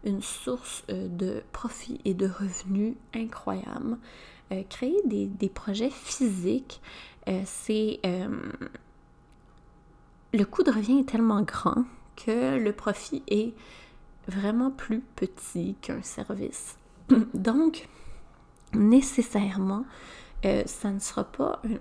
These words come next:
une source où je vais générer beaucoup d'argent, mais ça va être une, un endroit où je vais générer beaucoup, euh, d'amour. C'est vraiment aligné avec moi,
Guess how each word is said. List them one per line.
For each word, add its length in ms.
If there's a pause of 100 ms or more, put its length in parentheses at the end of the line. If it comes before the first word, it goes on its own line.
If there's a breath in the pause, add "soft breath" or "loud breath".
(100)
une 160
source 500
où 100
je 120
vais 200
générer 380
beaucoup 320
d'argent, 340 (560 loud breath)
mais 140
ça 200
va 80
être 180 (180)
une, 280
un 680
endroit 440
où 220 (400 loud breath)
je 140
vais 180
générer 480
beaucoup, 560 (440 loud breath)
euh, 240
d'amour. 680 (560 loud breath)
C'est 180
vraiment 300
aligné 380
avec 220
moi, 200